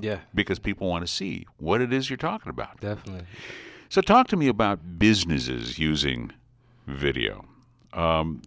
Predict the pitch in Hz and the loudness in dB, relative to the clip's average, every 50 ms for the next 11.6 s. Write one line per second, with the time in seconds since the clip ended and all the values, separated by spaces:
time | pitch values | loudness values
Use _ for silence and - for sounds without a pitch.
0 | - - - - 135 214 262 277 277 262 - - 190 - - - 92 80 73 78 | -18 -16 -10 -2 0 2 2 4 2 2 2 2 2 2 2 2 0 -2 0 2
1 | 90 82 71 64 - - - - - - - _ _ _ _ _ _ _ _ _ | 4 4 4 2 0 -2 -2 -4 -6 -10 -10 _ _ _ _ _ _ _ _ _
2 | _ _ _ - _ _ _ _ _ _ _ _ - - 175 185 143 123 120 127 | _ _ _ -20 _ _ _ _ _ _ _ _ -4 0 2 2 4 4 4 4
3 | 131 135 127 - - 104 92 85 78 78 85 76 76 69 65 62 65 - 123 147 | 4 2 0 -2 -4 -4 -4 -4 -2 -2 -2 -2 0 -2 -4 -4 -2 -2 -2 0
4 | 143 143 147 143 139 135 117 - - _ _ _ - - - - 107 110 107 110 | 0 -2 -2 -4 -6 -8 -10 -16 -20 _ _ _ -20 -20 -20 -20 -18 -16 -16 -12
5 | - - - - - 120 117 - 165 226 247 - 110 - - - - 104 101 - | -8 -8 -6 -6 -6 -6 -2 0 0 2 2 0 -2 -2 -4 -2 0 0 0 0
6 | - - 69 67 67 - 87 - 78 73 71 78 71 60 57 - 80 120 214 233 | -2 -4 -6 -6 -6 -6 -6 -4 -4 -4 -4 -4 -4 -6 -6 -6 -2 0 0 0
7 | 180 104 120 147 156 139 143 160 170 170 147 - - 143 127 123 123 120 113 123 | 0 -2 -4 -4 -4 -4 -4 -4 -4 -4 -6 -6 -8 -8 -8 -8 -8 -8 -8 -8
8 | 123 123 117 113 113 131 123 92 76 80 95 - - - 78 69 98 107 127 131 | -6 -6 -8 -6 -4 -4 -4 -4 -6 -8 -10 -12 -14 -16 -16 -10 -6 -4 -4 -2
9 | 123 107 98 87 82 95 104 101 104 95 78 69 69 67 - - - 76 85 82 | 0 0 0 0 0 0 0 2 2 2 2 0 -2 -6 -4 -4 -2 -2 -2 -2
10 | 67 69 76 82 87 - - _ - - 76 69 - 73 67 67 65 64 - - | -4 -4 -6 -6 -6 -8 -12 _ -14 -12 -12 -6 -4 -4 -4 -2 -4 -6 -10 -14
11 | - _ - 76 65 64 62 60 - 104 143 | -16 _ -6 -6 -4 -4 -4 -2 -2 -4 -4